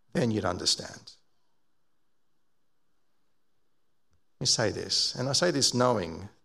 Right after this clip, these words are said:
the, um, the, the challenges of broken relationships. Whatever they did to you was an offense against God first. And God the Son died to deal with it.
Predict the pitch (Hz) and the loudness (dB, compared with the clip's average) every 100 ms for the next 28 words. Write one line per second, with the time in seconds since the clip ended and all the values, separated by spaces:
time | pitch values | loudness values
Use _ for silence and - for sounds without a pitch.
0 | - 98 92 90 87 92 - - 92 - | -6 -2 0 -2 -4 -6 -8 -8 -4 0
1 | 98 95 87 117 156 101 95 - 98 - | 2 2 -2 -4 -2 -2 -2 0 0 0
2 | 90 85 85 - 90 - - - - _ | -6 -6 -4 -6 -6 -10 -8 -10 -12 _
3 | _ _ _ _ _ _ _ _ _ _ | _ _ _ _ _ _ _ _ _ _
4 | _ _ _ _ _ _ _ _ _ _ | _ _ _ _ _ _ _ _ _ _
5 | _ _ _ _ 104 110 143 160 143 139 | _ _ _ _ 2 4 2 2 0 0
6 | 123 117 - 113 98 - 113 - _ _ | -2 -4 -4 -4 -6 -8 -12 -18 _ _
7 | _ _ _ _ _ _ _ - 104 98 | _ _ _ _ _ _ _ -6 -4 -2
8 | 90 - 104 - 95 92 - 92 87 - | -2 -2 0 0 0 -4 -2 -2 -4 -6
9 | 87 - - - - - _ _ _ _ | -8 -4 -4 -4 -8 -16 _ _ _ _
10 | _ _ _ _ _ _ _ _ _ _ | _ _ _ _ _ _ _ _ _ _
11 | _ _ _ 101 85 107 131 139 117 - | _ _ _ -8 -4 -2 -2 0 2 2
12 | 131 104 90 - - _ 113 120 87 - | 2 -2 -4 -12 -16 _ 0 2 -2 -6
13 | - - _ _ _ - 107 - 92 78 | -14 -18 _ _ _ -6 -4 -2 -4 -4
14 | - - | -10 -16